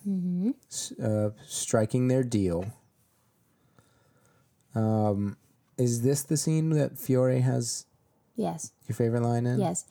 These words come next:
Speaker 1: Well, this is the scene, this is the scene that's, that for me got me very excited. Um, throughout this episode, up until this moment,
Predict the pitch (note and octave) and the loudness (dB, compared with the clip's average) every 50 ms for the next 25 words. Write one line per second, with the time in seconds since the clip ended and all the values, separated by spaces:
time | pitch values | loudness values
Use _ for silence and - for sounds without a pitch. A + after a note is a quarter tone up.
0 | _ _ _ _ - B3 B3 A#3 A#3 G#3+ C4+ D4 - E4 C#4+ A#3 A#3 A#3 A3 - | _ _ _ _ -2 0 2 2 2 2 2 2 2 0 0 0 0 2 2 2
1 | A#3+ A#3 A3 - - F#3+ A#3+ C#4 D4 - C4+ A#3 - G#3+ G#3 - - G#3+ G3+ G3+ | 2 0 -2 -4 -2 -2 0 0 2 0 0 0 0 0 0 2 0 0 0 0
2 | G#3 G#3 G3+ F#3+ F#3 - - - - - - G3+ G3+ F#3 F3 F3+ - - _ _ | 0 0 -2 -2 -2 -2 -2 -2 -2 -2 -2 0 2 2 2 2 0 -6 _ _
3 | _ _ - - - G#3+ G#3 G#3 G#3 G3 G3 G#3 A3 A#3+ B3 A#3+ _ G#3+ F#3 F3+ | _ _ -16 -4 -2 0 0 2 0 0 0 2 0 0 -2 -2 _ 0 0 0
4 | - G3 G3 F3+ E3+ E3 F3 F3 E3+ F3 E3 D#3 - - - - - D#3+ D3+ C#3+ | 0 -2 -4 -4 -4 -4 -4 -2 0 0 0 -2 -2 -4 -4 -2 -2 -2 -2 -4
5 | - - G2 - F#3 - _ _ F#3+ F3+ F3 F3 E3+ F3 E3+ F3 F3 - _ _ | -6 -8 -10 -12 -14 -16 _ _ -2 0 0 0 -2 -2 -4 -4 -6 -8 _ _
6 | - _ _ _ _ _ _ _ _ _ _ _ _ _ _ _ _ _ _ _ | -20 _ _ _ _ _ _ _ _ _ _ _ _ _ _ _ _ _ _ _
7 | _ _ _ _ _ _ _ _ - - - - A#3 A3+ A#3 A#3+ B3 B3 - A#3 | _ _ _ _ _ _ _ _ -16 -16 -4 0 2 2 4 2 2 0 2 2
8 | - - - G#3 G3+ - A3+ - - A3 G#3+ G#3 - - - G3 G3 - G3 F#3+ | 4 4 4 -2 -2 0 0 2 2 2 2 0 -2 -2 -2 -2 -2 -2 -4 -4
9 | G3 G3+ F#3+ F3+ F3+ F3+ - F#3 F3 F3+ F#3+ G3 G3+ G3+ - | -2 -2 -2 -2 -2 -4 -2 -2 -4 -2 -2 -2 -2 -4 -6